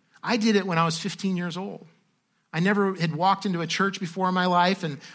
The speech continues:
I found that there was breadcrumbs that God was moving in my life and loving me affectionately and protecting me and doing all sorts of things. But it wasn't until I was fifteen years old and I heard,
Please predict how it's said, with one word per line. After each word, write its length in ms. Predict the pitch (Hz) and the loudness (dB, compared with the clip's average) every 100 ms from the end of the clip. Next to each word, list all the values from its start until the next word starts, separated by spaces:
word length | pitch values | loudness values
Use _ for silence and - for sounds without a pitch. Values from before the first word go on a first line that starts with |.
| - | -6
I 80 | |
found 300 | 160 196 190 | -2 2 2
that 80 | 185 | 2
there 80 | 165 | 0
was 140 | 156 | -4
breadcrumbs 760 | 127 151 165 180 - 185 185 165 | -4 0 2 2 0 2 2 -2
that 140 | 151 | -4
God 220 | 165 175 | 0 0
was 120 | 165 151 | 0 -4
moving 320 | 165 180 185 | -2 -2 -2
in 60 | |
my 100 | 175 | 0
life 360 | 160 156 175 180 | 2 2 2 0
and 140 | 156 | -4
loving 300 | 147 160 175 | 0 0 0
me 140 | 175 170 | -2 -4
affectionately 480 | 143 170 165 - 180 | -4 -6 -6 -6 -6
and 80 | |
protecting 500 | 165 - 185 175 185 | -8 -4 -4 -4 -6
me 140 | 175 175 | -6 -4
and 120 | 151 | -4
doing 140 | 147 | -2
all 140 | 160 165 | -2 -2
sorts 240 | 160 165 | -4 -10
of 100 | 165 | -10
things. 260 | 170 175 175 - - - _ | -6 -8 -8 -14 -20 -20 _
But 280 | 170 170 - - _ _ _ _ _ _ | -2 -2 -8 -20 _ _ _ _ _ _
it 60 | 165 | 0
wasn't 300 | 196 254 254 | 2 4 4
until 180 | 214 185 | 4 2
I 40 | |
was 120 | 170 | 2
fifteen 300 | 208 202 220 | -2 -4 0
years 180 | 208 175 | 2 2
old 240 | 180 165 | 0 0
and 100 | 151 | 0
I 120 | 147 147 | 0 0
heard, 560 | - 202 202 185 165 | 0 2 2 0 -4